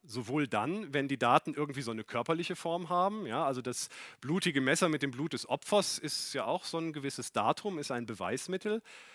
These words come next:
Der Aktenordner mit Schriftstücken ist ein Beweismittel, aber auch gespeicherte Daten auf der Festplatte sind ein Beweismittel. Und im Gesetz ist geregelt, dass Gegenstände, die als Beweismittel von Bedeutung sein können, sind in Verwahrung zu nehmen.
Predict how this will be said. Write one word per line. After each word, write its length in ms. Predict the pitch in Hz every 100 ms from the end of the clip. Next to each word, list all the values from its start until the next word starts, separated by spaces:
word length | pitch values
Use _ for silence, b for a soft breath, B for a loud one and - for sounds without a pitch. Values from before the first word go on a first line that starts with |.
| B B
Der 140 | -
Aktenordner 560 | 151 - 196 170 185 170
mit 160 | 139
Schriftstücken 520 | - 139 - - 180 180
ist 120 | 170
ein 80 | 185
Beweismittel, 840 | 170 139 139 165 185 175 190 196 -
aber 500 | 120 113 131 165 175
auch 320 | 120 131 151
gespeicherte 560 | - - 120 135 160 143
Daten 320 | 120 113 151
auf 100 | 139
der 120 | -
Festplatte 460 | - 107 - 120 101
sind 180 | 98 90
ein 120 | 85
Beweismittel. 680 | 85 73 67 - 78 - 62 - B B B B
Und 440 | 143 139 139 - -
im 140 | 139
Gesetz 320 | 123 135 -
ist 120 | 139
geregelt, 540 | - 104 110 143 196 156
dass 260 | 135 - -
Gegenstände, 560 | 120 147 190 - 170 156
die 140 | 151
als 120 | 135
Beweismittel 680 | - 117 107 156 - 196 160
von 160 | - 131
Bedeutung 420 | 131 123 135 120
sein 340 | 117 101 101 - -
können, 640 | - 113 139 180 254 320 b b b b b
sind 180 | - 131
in 80 | 120
Verwahrung 520 | 117 92 98 131 156
zu 160 | - 185
nehmen. 460 | 180 185 226 330